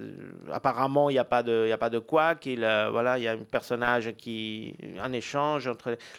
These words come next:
les personnages, et un personnage sourit un peu, mais, et du coup, ça peut être de trop. Ça a été le cas. Ça a été le cas, et moi, je, euh, ne voulant pas re-, euh, re-, comment dire, euh, répéter cette, euh, cette erreur, cette erreur,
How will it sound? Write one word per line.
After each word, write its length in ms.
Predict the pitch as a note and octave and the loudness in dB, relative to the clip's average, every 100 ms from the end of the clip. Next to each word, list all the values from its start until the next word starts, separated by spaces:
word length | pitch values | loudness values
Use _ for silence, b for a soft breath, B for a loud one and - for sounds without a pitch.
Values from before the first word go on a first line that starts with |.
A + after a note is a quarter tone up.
| - | -4
les 60 | |
personnages, 440 | - B2+ C#3 D#3+ D3 | -2 -2 -2 -2 -2
et 40 | |
un 60 | C3+ | -4
personnage 360 | C3+ - C3 A#2+ | -4 -2 -4 -4
sourit 380 | - C#3+ C#3+ D3+ | -4 -2 0 0
un 120 | B2+ | 0
peu, 200 | - G3 | 0 -2
mais, 160 | E3+ C3+ | -2 -8
et 100 | C#3+ | -8
du 120 | C#3 | -8
coup, 120 | C#3+ | -6
ça 140 | F3 F3+ | -4 0
peut 100 | F3 | 0
être 160 | D#3+ | 0
de 80 | D3+ | 0
trop. 320 | D#3+ D#3+ D#3+ b b b b _ | 0 -2 -6 b b b b _
Ça 160 | - | -2
a 40 | C3+ | 0
été 160 | C3+ D#3 | 2 2
le 120 | C#3+ | 2
cas. 280 | C#3+ C#3+ C#4+ _ b b b b _ - | 0 0 -2 _ b b b b _ -10
Ça 60 | C3+ | -6
a 20 | |
été 160 | A#2 B2+ | -4 -2
le 100 | A#2+ | 0
cas, 300 | D3+ E3+ E3+ | 2 2 2
et 60 | |
moi, 160 | C3 C#3+ | 0 0
je, 100 | A#2+ | -2
euh, 360 | A2+ - A2+ A2+ | -12 -12 -10 -2
ne 120 | C#3 | 0
voulant 300 | C3+ C#3 C3+ | 0 0 -2
pas 500 | C3 B2+ A#2+ A2 G#2 - - - A#2+ | 0 0 2 -2 -4 -8 -16 -14 -4
re-, 480 | B2 A#2+ A#2 A2 A2+ B B B - | -2 0 -2 -4 -8 B B B -6
euh, 1800 | A#2 G#2+ A#1 G1+ G1+ G1+ B1+ G2+ A#2+ A2+ A2 G#2+ G#2+ G#2+ G#2 G#2 G2+ G#2 | -4 -2 -4 -4 -4 -4 -4 -4 -2 -2 -4 -4 -4 -6 -6 -8 -10 -10
re-, 40 | G2+ | -10
comment 220 | G#2+ A2 | -6 -4
dire, 360 | G#2 G2 F#2+ G2 B B - | -4 -6 -8 -10 B B -12
euh, 360 | - D#2+ C2+ F#2+ | -8 -6 -4 -2
répéter 420 | B2 C#3 C#3+ C#3+ | -2 0 0 0
cette, 300 | - B2+ - | -2 -6 -2
euh, 340 | B2 A#2 A#2 A#2 | 0 2 0 -2
cette 220 | C3 B2 | -4 -4
erreur, 400 | A#2 C3+ F#3 G3 | -2 0 0 -2
cette 200 | D#3 C#3 | -4 -4
erreur, 400 | C3 B2 G3+ F3+ | -2 0 0 0